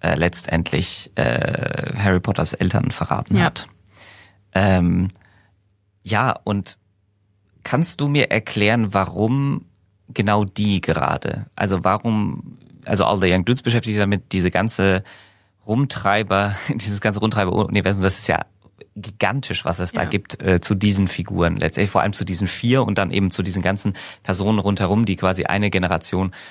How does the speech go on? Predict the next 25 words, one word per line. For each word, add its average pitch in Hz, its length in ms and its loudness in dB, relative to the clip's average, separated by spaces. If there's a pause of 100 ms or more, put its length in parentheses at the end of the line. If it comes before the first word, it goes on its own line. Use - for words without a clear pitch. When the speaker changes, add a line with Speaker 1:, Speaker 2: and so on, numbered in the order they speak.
(140)
Speaker 1:
vor 110 400 2
Harry, 101 380 0 (300)
äh, 92 140 0
schon, 98 520 2
äh, 87 240 4
gegen 92 360 2
Voldemort 90 680 4 (300)
gekämpft 87 440 -4
haben, 87 200 0
quasi 87 240 0
der 82 260 -2
erste 90 500 0 (140)
Zaubererkrieg, 92 960 -2 (380)
wie - 80 -4
es - 80 -2
ja - 100 0
auch - 140 -4
genannt - 380 -2
wird. - 160 -2
Speaker 2:
Ja. 220 240 -2 (1000)
Also 220 200 2
ich 240 160 -4
glaub, 233 160 4
ich - 80 -6
erklär 226 640 2